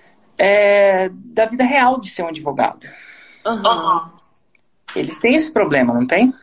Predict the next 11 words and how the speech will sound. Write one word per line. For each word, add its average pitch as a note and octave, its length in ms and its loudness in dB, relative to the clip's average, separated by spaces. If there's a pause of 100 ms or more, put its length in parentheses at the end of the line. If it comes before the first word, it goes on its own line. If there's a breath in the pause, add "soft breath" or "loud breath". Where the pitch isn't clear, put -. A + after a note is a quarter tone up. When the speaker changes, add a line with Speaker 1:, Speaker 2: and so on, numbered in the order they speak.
(680 soft breath)
Speaker 2:
Tem. D3+ 500 0 (240)
Speaker 1:
E E3 80 2
você F#3 260 0
sabe C4 560 0
ensinar F#3+ 460 4
eles G#3+ 400 -2
a A3+ 120 4
lidar B3 340 2
com - 80 -8
esses - 220 -12
trâmites. - 600 -6